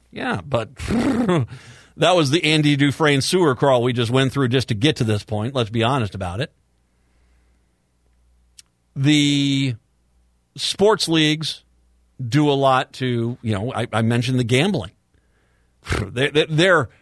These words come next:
full on, "Everyone gambles. Why aren't you gambling? Gamble, gamble, gamble. Put your house up for a mortgage. Go throw the money at the game. It's the most important thing you can do.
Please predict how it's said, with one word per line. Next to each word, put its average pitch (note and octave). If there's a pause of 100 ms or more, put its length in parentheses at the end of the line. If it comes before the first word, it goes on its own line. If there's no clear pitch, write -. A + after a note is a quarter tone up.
full A3
on, E3+
"Everyone A#3+
gambles. C4+
Why E4
aren't F#4
you G4+
gambling? C#4+
Gamble, F#4+
gamble, F#4
gamble. F#4
Put F#4
your F#4+
house F#4
up E4+
for D#4+
a D#4
mortgage. E4+
Go G4
throw F#4+
the G#4+
money G4+
at F#4+
the F4+
game. G#4
It's G4
the A4
most B4+
important B4+
thing A4
you G#4
can G#4+
do. G4